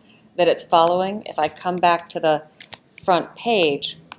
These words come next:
this has a motion path and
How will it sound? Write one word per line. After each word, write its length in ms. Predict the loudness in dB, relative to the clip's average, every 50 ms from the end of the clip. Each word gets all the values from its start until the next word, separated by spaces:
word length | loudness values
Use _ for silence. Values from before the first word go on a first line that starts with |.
| _ _ _ _ _ -20 -12
this 360 | -2 2 2 2 2 2 -2
has 460 | -4 -2 0 2 2 2 0 0 -4 -6 -6
a 100 | -4 -4
motion 600 | 0 2 2 2 2 2 0 0 0 0 0 -2
path 540 | -4 -4 -4 -2 -2 -4 -6 -8 -12 -20 -20 _ _ _ _ _ _ _ _ _ _ -20 _ _ -4
and 440 | 0 0 0 0 0 -2 -4 -6